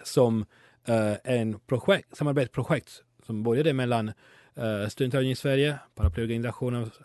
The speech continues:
alla studentradior i landet, och Syn,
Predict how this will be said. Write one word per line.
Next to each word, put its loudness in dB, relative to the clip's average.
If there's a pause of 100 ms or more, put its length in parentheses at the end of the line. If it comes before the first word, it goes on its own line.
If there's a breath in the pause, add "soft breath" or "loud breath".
alla -2
studentradior -2
i -6
landet, 0
och 0
Syn, -2